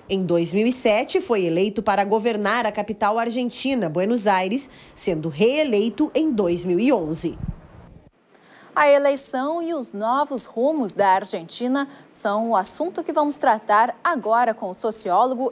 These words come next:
Speaker 2: e professor da Faculdade de Sociologia da urgs, o argentino Raul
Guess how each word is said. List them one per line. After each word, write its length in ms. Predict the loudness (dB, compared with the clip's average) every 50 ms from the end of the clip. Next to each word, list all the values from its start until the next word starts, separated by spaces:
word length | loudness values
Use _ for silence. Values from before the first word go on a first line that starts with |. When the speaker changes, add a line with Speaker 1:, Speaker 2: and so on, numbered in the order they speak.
| -4 -4
Speaker 2:
e 100 | -6 -6
professor 720 | -2 -2 -4 -2 0 -2 -2 -2 0 2 4 4 4 2
da 120 | 0 -2
Faculdade 600 | -4 -6 -8 -8 -4 0 2 2 2 2 0 -6
de 140 | -6 -6 -8
Sociologia 920 | -6 -2 -2 -2 -2 0 0 0 2 2 0 -2 -2 -2 2 2 2 2
da 240 | 2 4 4 4 4
urgs, 520 | 4 2 0 -2 -4 -6 -8 -8 -8 -10 -14 -18 -20 -20 -4 0
o 80 | 2
argentino 720 | 2 2 2 0 -4 -4 -4 -4 -4 -4 -2 -2 -2 -2
Raul 400 | 0 2 2 2 4 2 0 -4